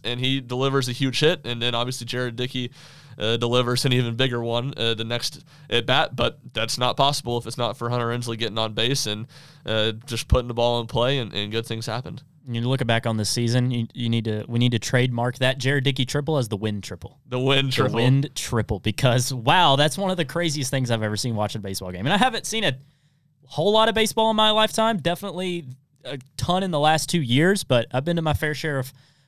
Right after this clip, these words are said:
Speaker 2: uh, pro games as well, and, man, I've never seen anything like that.
Speaker 1: No, I, I, not to that degree. I mean, it was,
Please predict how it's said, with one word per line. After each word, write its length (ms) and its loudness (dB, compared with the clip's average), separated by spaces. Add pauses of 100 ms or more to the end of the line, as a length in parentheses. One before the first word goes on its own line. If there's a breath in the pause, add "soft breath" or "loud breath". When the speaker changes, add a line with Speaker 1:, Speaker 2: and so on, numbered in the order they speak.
(160 soft breath)
Speaker 2:
uh, 300 2
pro 260 0
games 280 0
as 140 -2
well, 260 4
and, 180 0 (200)
man, 180 2
I've 140 0
never 160 0
seen 160 0
anything 220 -2
like 160 -16
that. 200 -20
Speaker 1:
No, 300 0
I, 380 2
I, 60 2
not 220 2
to 100 2
that 200 2
degree. 400 -10 (200)
I 100 0
mean, 220 0
it 140 2
was, 560 0